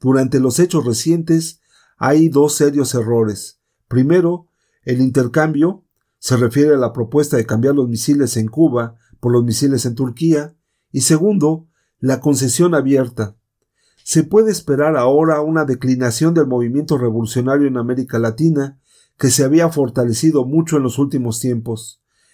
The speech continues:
Esta es mi opinión personal, y la digo con franqueza.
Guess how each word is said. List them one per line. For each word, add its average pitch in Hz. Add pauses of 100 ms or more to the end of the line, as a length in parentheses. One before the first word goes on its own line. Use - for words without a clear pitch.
(140)
Esta 165
es 151
mi 151
opinión 135
personal, 135 (360)
y 135
la 127
digo 143
con 117
franqueza. 104